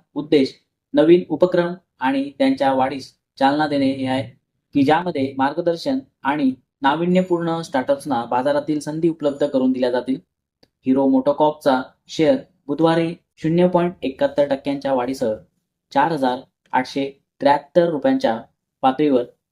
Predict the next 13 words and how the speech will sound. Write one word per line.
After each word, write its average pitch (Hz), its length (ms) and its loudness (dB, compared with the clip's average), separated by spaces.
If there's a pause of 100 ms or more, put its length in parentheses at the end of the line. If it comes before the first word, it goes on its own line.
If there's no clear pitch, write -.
(100)
बंद 135 180 4
झाला 143 240 2
आहे. - 160 2 (2250)
गोदरेज 147 460 2
प्रॉपर्टीज. 127 600 0 (440)
गोदरेज 139 400 2
प्रॉपर्टीज - 540 0
कंपनीने 143 640 2 (460)
क्यूआयपी 147 680 2 (300)
लाँच 147 320 0
केला 143 240 0
आहे. 143 180 2 (560)
या 131 180 4